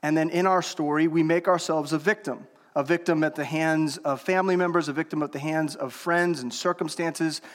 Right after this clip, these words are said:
a victim at, at the hands of God even. And so, so we like to see ourselves that way because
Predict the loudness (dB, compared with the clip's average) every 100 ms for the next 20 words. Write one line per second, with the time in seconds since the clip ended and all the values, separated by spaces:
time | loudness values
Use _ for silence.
0 | -20 -6 -4 0 0 0 0 -2 -2 -4
1 | -4 -4 0 0 -2 -2 4 6 6 4
2 | -4 -8 -10 -12 _ _ _ _ _ _
3 | _ _ _ _ -14 -2 2 2 0 0
4 | 0 0 0 4 4 4 0 -2 2 4
5 | 4 2 2 2 2 2 0 0 2 2
6 | 2